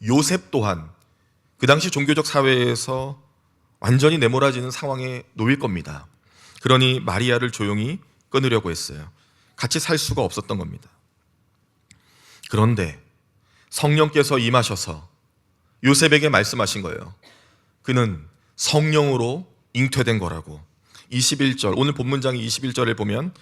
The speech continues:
"아들을 낳으리니 이름을 예수라 하라.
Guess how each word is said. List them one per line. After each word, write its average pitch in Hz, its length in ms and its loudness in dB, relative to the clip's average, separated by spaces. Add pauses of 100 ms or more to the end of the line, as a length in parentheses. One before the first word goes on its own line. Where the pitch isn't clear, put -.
(240)
"아들을 131 420 2
낳으리니 117 480 4 (100)
이름을 120 480 -4 (220)
예수라 101 460 0
하라. 73 240 -8